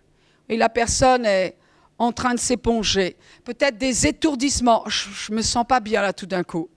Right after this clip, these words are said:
Respiration haletante. La tension qui monte. Euh, symptômes sous un aspect émotionnel. Un état de choc.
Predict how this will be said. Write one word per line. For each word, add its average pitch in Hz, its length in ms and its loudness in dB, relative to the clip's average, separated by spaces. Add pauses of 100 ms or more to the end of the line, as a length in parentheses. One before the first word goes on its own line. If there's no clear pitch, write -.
(580)
Respiration 285 840 0 (760)
haletante. 247 840 -2 (1300)
La 240 160 2
tension 285 600 2
qui 262 220 -4
monte. 226 560 -2 (1300)
Euh, 240 420 8 (120)
symptômes 311 800 2 (640)
sous 247 240 -4
un 262 100 2
aspect 262 420 2 (120)
émotionnel. 220 920 2 (480)
Un 233 160 2
état 240 300 0
de 214 160 -4
choc. - 540 -2